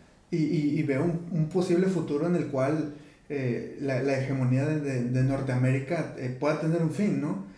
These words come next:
Y me parece que, no sé si sus actos todavía, pero al menos su discurso, sí es un estate quieto para todas, eh, estas, eh, eh, países que ellos consideran, eh, subordinados. Me, incluso creo que por ahí va su... El,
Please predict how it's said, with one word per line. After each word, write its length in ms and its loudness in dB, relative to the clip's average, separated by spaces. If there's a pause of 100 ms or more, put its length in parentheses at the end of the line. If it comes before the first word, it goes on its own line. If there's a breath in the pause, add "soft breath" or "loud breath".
(220 loud breath)
Y 60 0
me 80 4
parece 440 -2
que, 440 -4 (100)
no 280 6
sé 140 2
si 120 2
sus 200 -2
actos 320 -2
todavía, 500 0
pero 180 0
al 60 -2
menos 260 0
su 100 0
discurso, 640 -4 (400 loud breath)
sí 300 2
es 240 2
un 100 6
estate 380 2
quieto 380 0
para 260 0
todas, 600 0 (320 loud breath)
eh, 260 -2
estas, 540 -2
eh, 460 -4
eh, 120 -6
países 360 0
que 140 2
ellos 140 0
consideran, 640 -2 (380 loud breath)
eh, 160 -10
subordinados. 1040 0 (520 loud breath)
Me, 180 -2 (180)
incluso 460 2
creo 120 2
que 100 2
por 180 2
ahí 180 4
va 400 0
su... 560 -2
El, 540 -2